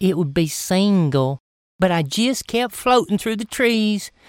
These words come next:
while the grunting and mysterious humming continued. The sounds and a strangely sweet barbecue aroma wafted all over me and tickled my taste buds,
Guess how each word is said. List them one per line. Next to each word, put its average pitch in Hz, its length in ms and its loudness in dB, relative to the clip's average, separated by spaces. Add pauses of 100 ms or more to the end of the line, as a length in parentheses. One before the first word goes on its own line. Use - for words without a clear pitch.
(220)
while 196 300 4
the 147 140 0
grunting 156 680 2
and 135 220 -2
mysterious 170 840 0
humming 185 680 -2
continued. 160 1120 -2 (500)
The 139 240 2
sounds 196 720 2
and 165 160 6
a 143 60 4
strangely 247 720 4
sweet 240 400 2
barbecue 196 480 4
aroma 214 540 6 (260)
wafted 214 440 4
all 277 760 6
over 240 340 4
me 190 240 2 (300)
and 175 200 2
tickled 220 360 4
my 160 120 4
taste 196 460 0
buds, 156 400 -2